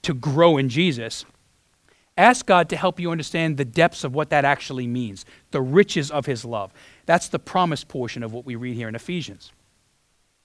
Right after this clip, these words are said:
I'll read to you where we get this from, Ephesians three seventeen through nineteen. It'll be behind me. Paul goes on to say, "And I pray that you," in other words,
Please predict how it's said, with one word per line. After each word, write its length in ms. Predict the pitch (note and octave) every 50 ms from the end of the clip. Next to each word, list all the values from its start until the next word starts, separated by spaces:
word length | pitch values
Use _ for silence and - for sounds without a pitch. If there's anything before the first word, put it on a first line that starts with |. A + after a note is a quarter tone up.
| _ _ _
I'll 60 | _ _ _ _ _ _ -
read 220 | C3+ C#3+ E3 D3+
to 100 | - -
you 100 | D3+ C#3+
where 120 | C3 C3 C3
we 220 | B2+ C3 B2+ C#3+
get 220 | C#3 - C3+ A#2+ -
this 140 | B2 -
from, 140 | - B2 G#2+
Ephesians 380 | G#2 - - C#3 C#3 - E3 -
three 320 | - C#3 C3+ C3+ C3+ C3 - _ _ _ _
seventeen 520 | - - - C#3+ C3 C#3 B2 - C#3 C3 A#2+
through 100 | - B2
nineteen. 380 | A#2+ A#2 A2+ A2 - - G#2
It'll 140 | G#2 G2+ G#2+
be 120 | G#2+ A2+ A2+
behind 340 | C3+ C3 C3 B2+ A2 G2+
me. 120 | F#2+ F2+ - _ _ _ _ _ _ _ _ _ _ _ _ _ _ _ _ _ _ _ _ _ _ _ -
Paul 160 | E3 D#3 D3
goes 160 | C#3+ C#3+ B2+
on 180 | D#3 D#3+ D#3+ C#3
to 80 | C3+
say, 260 | - - - A#2 G#2+ A2+
"And 240 | - C3 C3 C#3 C#3
I 120 | C#3 D3 E3
pray 300 | - - A3+ A3 G#3+ F3+
that 160 | D#3 B2+ A#2
you," 160 | A2+ G#2 G2+
in 80 | G#2 A#2
other 140 | C3 C#3
words, 260 | C#3 D#3 D3+ C#3+ -